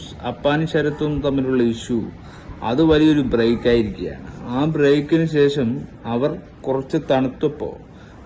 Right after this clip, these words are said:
മറ്റൊരു ഇഷ്യൂ ആയി അനുമോളിന്റെ കാര്യം, ഇപ്പൊ അടുപ്പിന്റെ കാര്യം, ഹൈജീനിക്കിന്റെ കാര്യമായിട്ട് ഇനിയിപ്പോ ക്യാപ്റ്റൻസ്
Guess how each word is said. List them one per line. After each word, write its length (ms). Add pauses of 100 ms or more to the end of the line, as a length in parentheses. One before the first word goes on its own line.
മറ്റൊരു 440
ഇഷ്യൂ 480
ആയി 400
അനുമോളിന്റെ 760
കാര്യം, 420
ഇപ്പൊ 220
അടുപ്പിന്റെ 520
കാര്യം, 360
ഹൈജീനിക്കിന്റെ 760
കാര്യമായിട്ട് 760 (580)
ഇനിയിപ്പോ 260
ക്യാപ്റ്റൻസ് 880